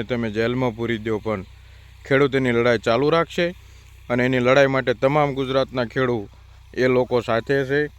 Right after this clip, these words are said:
અને તમામની ખેતરે બધા જ ગામના લોકો ખેડૂત સાથે મળી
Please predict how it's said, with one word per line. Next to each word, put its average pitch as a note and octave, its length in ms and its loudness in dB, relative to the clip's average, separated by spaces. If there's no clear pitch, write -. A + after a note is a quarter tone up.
અને A#2+ 180 -2
તમામની D3+ 600 0
ખેતરે C3 500 2
બધા C3 480 4
જ C#3 160 -2
ગામના C3 440 -2
લોકો B2 400 -2
ખેડૂત A2+ 400 -6
સાથે A2+ 320 -4
મળી G#2+ 320 -2